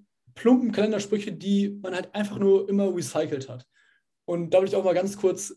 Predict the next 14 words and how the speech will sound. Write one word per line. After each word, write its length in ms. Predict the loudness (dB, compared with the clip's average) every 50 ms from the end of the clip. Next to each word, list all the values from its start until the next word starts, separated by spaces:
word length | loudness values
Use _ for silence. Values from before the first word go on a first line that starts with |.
| _ 0
äh, 380 | 2 2 2 2 0 -2 -6 -10 -14 _ _ _ _ -4
so 80 | -2
einen 100 | -2 0
Erfolgsguru 760 | -2 -2 2 4 4 4 4 2 -2 -2 0 0 0 0 -2 -2
ansprechen, 760 | -4 -4 -4 -6 -4 -4 -4 -4 -4 -4 -4 -4 -4 -4 -2
einfach 200 | -2 0 2 2
weil 80 | 2 2
es 100 | 0 0
gerade 140 | -2 -2 0
irgendwie 120 | 0 -2
auf 100 | -2 0
dem 100 | 0 0
Herzen 300 | 0 0 0 -2 -4 -2
liegt. 260 | -2 -4 -4 -8 -16